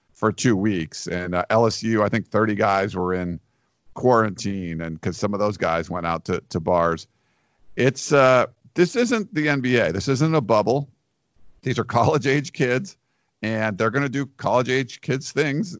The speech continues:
They're not getting paid to do this. I mean, they're just, you know, they, you can't control everything. And right now, uh, people think, "Oh, they're practicing." They're not going out having a full team practice. These are limited groups, uh, on campus, you know, in smaller groups that they will work out together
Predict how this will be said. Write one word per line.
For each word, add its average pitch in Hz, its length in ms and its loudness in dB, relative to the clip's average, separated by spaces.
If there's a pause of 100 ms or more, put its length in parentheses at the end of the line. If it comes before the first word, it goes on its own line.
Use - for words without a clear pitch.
(140)
They're 101 200 -6
not 127 140 0
getting 147 180 -2
paid 120 260 0
to 107 60 -4
do 92 160 -6
this. 107 180 -4
I 107 60 -2
mean, 98 160 -4
they're 113 160 0
just, 107 240 -8
you 98 60 -4
know, 90 180 -2
they, 104 140 -2
you 101 120 -6
can't 147 220 0
control 143 420 4
everything. 92 500 -4 (400)
And 110 140 -2
right 156 240 2
now, 151 480 0 (180)
uh, 107 100 -8 (200)
people 196 300 0
think, 160 280 0
"Oh, 156 160 4
they're 131 120 4
practicing." 107 720 0
They're 123 100 -2
not 170 260 -2 (480)
going 135 220 2
out 131 140 4
having 123 180 2
a 107 60 -4
full 120 180 0
team 110 200 -2
practice. 107 420 -2
These 143 200 -4
are 123 140 2
limited 131 560 -4
groups, 110 560 -2 (440)
uh, 90 240 -2
on 117 200 2
campus, 113 720 -2 (480)
you 98 80 -6
know, 90 80 -4
in 98 180 -6
smaller 117 400 2
groups 113 380 -2
that 95 160 -4
they 90 100 0
will 90 140 0
work 98 260 0
out 110 200 2
together 107 560 0